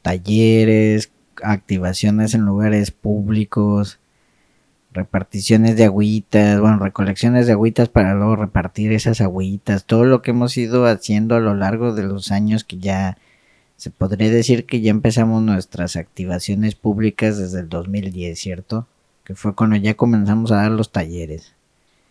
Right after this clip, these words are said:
Y ya a partir de ahí comenzamos a, <clears throat> pues, a hacer todas estas movidas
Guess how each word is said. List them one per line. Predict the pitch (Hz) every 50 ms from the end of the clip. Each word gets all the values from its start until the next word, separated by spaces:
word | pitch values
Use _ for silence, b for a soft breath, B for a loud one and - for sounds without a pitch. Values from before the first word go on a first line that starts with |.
| _ _ _ _ _ _ _ _
Y | 87 92 95 101
ya | 113 113
a | -
partir | - 120 117 110 123 123 120
de | 123 123 120 117
ahí | 117 123
comenzamos | 123 - 135 131 117 107 104 101 110 110 110 113 107 -
a, | 113 110 101 92 82 80 92 - _ _ _ _ _ _ _ _ _ _ _
<clears throat> | - - - - - _ 160 160 156 139 117
pues, | 113 110 110
a | 113
hacer | 107 107 123 113
todas | 117 - 123 123 123 123
estas | 127 - - 131
movidas | 135 123 110 104 110 110 107 101 92 92 95 - -